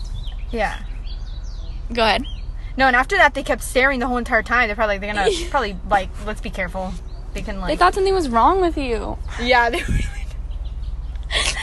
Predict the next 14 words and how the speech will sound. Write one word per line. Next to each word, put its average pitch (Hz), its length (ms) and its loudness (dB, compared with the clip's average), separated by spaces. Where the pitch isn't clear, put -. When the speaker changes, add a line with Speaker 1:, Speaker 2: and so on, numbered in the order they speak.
Speaker 1:
They 466 280 4
really 523 140 0
did. 740 600 6
Speaker 2:
<laughs> - 60 -8
Oh 339 140 4
my 269 180 4
God, 208 200 6
how 202 100 4
sad. 196 340 -4
Yeah, 196 240 8
that 202 180 8
was 226 140 2
pretty 190 220 -2
funny. - 380 -4